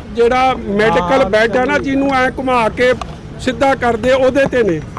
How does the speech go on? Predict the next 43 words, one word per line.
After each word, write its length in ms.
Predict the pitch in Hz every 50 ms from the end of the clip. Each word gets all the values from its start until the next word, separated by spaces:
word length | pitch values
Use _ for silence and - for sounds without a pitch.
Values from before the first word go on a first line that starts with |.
| - - - - - -
ਇਹ 100 | 247 247
ਵਿਜੀਲੈਂਸ 480 | 233 247 254 269 302 311 311 302 240 240
ਵਾਲੇ 260 | 247 262 254 277 285
ਉਸ 220 | 277 277 269 -
ਬੈੱਡ 360 | 277 233 202 220 220 220 208
ਨੂੰ 160 | 247 254 269 262
ਵੀ 100 | 277 269
ਫਰੋਲ 360 | 160 226 220 220 214 208 202
ਕੇ 160 | - 208 202
ਆਏ 220 | 180 151 139 135
ਆ। 40 | 135 135 - - 143 127 127 123 117 - - - - - - - - 190
ਮਤਲਬ 280 | 226 262 277 294 294
ਇਹ 160 | 294 285 302
ਕਦੇ 340 | 302 - 302 285 285 302 302
ਵੇਖਣ 380 | 294 269 247 247 - - 285 294
ਨੂੰ 160 | 294 285 277
ਨਹੀਂ 100 | 285 311
ਮਿਲਿਆ 300 | 294 277 262 269 262 262
ਜੋ 160 | 226 392 403
ਕੁਛ 240 | 392 - 240 226 170
ਹੋਇਆ। 280 | 233 208 180 165 160 160 - - - - - - - - 185
ਮਗਰ 300 | 226 277 277 302 311 311
ਮੈਂ 180 | 311 330 339
ਸਾਰਾ 560 | 330 - - - 214 233 277 320 359 370 370 359
ਕੁਛ 160 | - 381 330 277 -
ਪਿੰਡੇ 300 | 349 320 294 277 294 294
ਤੇ 140 | 277 294 277
ਹਿਲਾ 320 | 262 262 254 240 233 214
ਕੇ, 260 | 185 139 220 214 185 165 - -
ਹੰਢਾ 280 | 190 208 233 240 226 196
ਕੇ 240 | - - 202 180 151 - - - - - - - - - - - - - - 233
ਅੱਜ 120 | 247 247
ਫੇਰ 340 | 202 - 226 247 269 277 285 - - 247
ਉਸ 300 | 254 240 254 247 - -
ਸ਼ੁਕਰਾਨੇ 640 | 254 220 - 233 220 214 220 220 240 254 254 247
'ਚ 100 | 233 254
ਆ 300 | 226 214 196 180 170 175 175 - - - - - - - - - - - - -
ਕਿ 80 | - 240
ਉਹ 120 | 254 269
ਗੁਰੂ 280 | 254 220 247 240 262 269
ਸਾਹਿਬ 260 | - 254 269 277 269
ਮਿਹਰ 220 | 269 262 269 294 269
ਰੱਖੇ, 400 | 247 226 - - 226 214 208